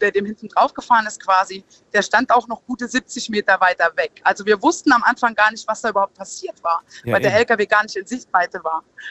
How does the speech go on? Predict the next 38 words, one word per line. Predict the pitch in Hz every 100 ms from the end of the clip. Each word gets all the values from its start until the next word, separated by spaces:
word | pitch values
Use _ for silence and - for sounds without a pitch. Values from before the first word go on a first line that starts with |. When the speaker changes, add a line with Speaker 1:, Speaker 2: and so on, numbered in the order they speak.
| - -
Speaker 1:
Und | 214 -
wir | 214
hatten | 220 -
gedacht, | 233 220 220
das | 214
wäre | 220
vielleicht | 214 220 214
ein | -
anderes | 233 233 240
Auto. | 190 202 214 208
Wir | 214
sind | 240 240
dann | 247
noch | 247
suchen | - 285 277
gegangen, | 226 208 196 208 202
wo | 247
die | 247 214
anderen | 247 247 247
Leute | 202 208 202
sein | 190 190
könnten, | - - 208
ob | -
das | 240 -
Auto | 208 226
vielleicht | - 208 226 - _ - _ -
den | 269
Bach | 226 214 -
runtergefallen | 233 226 214 208 220 196 196
ist. | 208
Also | - 226 240
es | -
war | 240
eine | 240
ganz, | 226 226
ganz | - 233 -
gruselige | 254 254 226 220 214
Situation. | 220 208 196 - 185 190